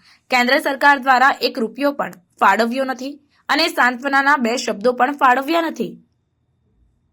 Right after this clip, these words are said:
અમે પૂર બાબતે તેમને પત્ર લખ્યા છે, તેમ પણ જણાવ્યું હતું. આ સાથે જ વધુમાં ઉમેર્યું કે વડોદરા ભાજપના નેતાઓના ભ્રષ્ટ વહીવટથી ત્રીસ વર્ષથી પૂર આવે છે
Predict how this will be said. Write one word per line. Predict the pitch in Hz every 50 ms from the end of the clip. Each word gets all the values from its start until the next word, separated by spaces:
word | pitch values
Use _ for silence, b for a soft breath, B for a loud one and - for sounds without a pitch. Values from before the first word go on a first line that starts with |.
| _ _ _ _ _ _ _ _ _ _ _ _ _ _ _ _ -
અમે | 294 302 330 381 403
પૂર | 392 - 311 320 320
બાબતે | 330 254 240 226 220 254 262 233 226 214 254 277 - - _ _ _ _
તેમને | - 240 233 240 247
પત્ર | 240 240 208 190 190 220 233
લખ્યા | 247 269 254 254 - 330 311
છે, | 311 311 - 185 151 -
તેમ | - _ _ _ _ - 220 214 233 233
પણ | 233 226 247 277
જણાવ્યું | 226 226 196 180 175 175 175 180 170 175
હતું. | 170 185 180 180 - _ _ _ _
આ | - 190
સાથે | 190 190 208 196 196 196 226 233
જ | 220 220
વધુમાં | 196 196 185 226 233 233 240 247
ઉમેર્યું | 247 247 269 277 240 233 240 277 B B B B B B -
કે | 277 285
વડોદરા | 240 262 254 269 285 302 302 311
ભાજપના | 285 277 254 226 220 247 240 240 269 269 254
નેતાઓના | 233 208 208 233 226 233 247 240
ભ્રષ્ટ | 233 - 214 208 226 226 226 247
વહીવટથી | 220 196 185 196 208 233 240 233 240 247 247
ત્રીસ | 233 - - 208 220 247 233
વર્ષથી | 214 196 190 202 208 208 - 262 254
પૂર | 233 269 269 277
આવે | 277 277 277 294 294
છે | 285 - - - - _